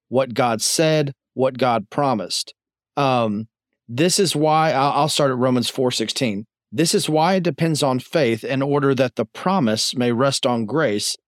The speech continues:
and be guaranteed to all his offspring, not only,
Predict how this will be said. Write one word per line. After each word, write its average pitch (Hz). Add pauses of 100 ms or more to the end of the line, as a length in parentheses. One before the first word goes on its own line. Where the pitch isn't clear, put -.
(180)
and 131
be 131
guaranteed 139
to 123
all 160
his 123
offspring, 95 (300)
not 139
only, 175